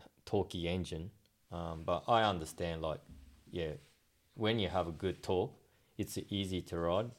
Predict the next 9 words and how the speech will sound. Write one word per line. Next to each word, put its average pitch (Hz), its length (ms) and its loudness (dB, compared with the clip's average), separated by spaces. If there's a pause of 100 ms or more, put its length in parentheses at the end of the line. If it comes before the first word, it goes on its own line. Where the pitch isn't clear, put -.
like, 85 180 -2
especially 107 520 0
those, 82 300 0
uh, 78 220 -2 (1400)
you 92 120 0
know, 82 80 0
Yamaha 82 580 2
with, 78 240 -6
uh, 78 240 -2